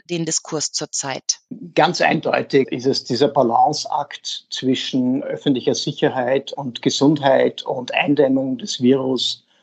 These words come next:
Speaker 2: gleichzeitig mit der, äh, Sorge nicht nur der Regierung in Washington, sondern auch der Bevölkerung hier den Wirtschafts-, äh, Wiederaufschwung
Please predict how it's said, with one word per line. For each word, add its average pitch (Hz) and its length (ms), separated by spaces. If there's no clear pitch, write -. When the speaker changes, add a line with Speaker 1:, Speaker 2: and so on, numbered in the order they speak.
Speaker 2:
gleichzeitig 139 840
mit 131 560
der, 123 680
äh, - 40
Sorge 123 840
nicht 123 340
nur 147 80
der 120 240
Regierung 135 560
in 117 140
Washington, 135 600
sondern 120 280
auch - 120
der 135 100
Bevölkerung 127 760
hier 123 220
den 117 300
Wirtschafts-, 135 680
äh, 120 240
Wiederaufschwung 131 800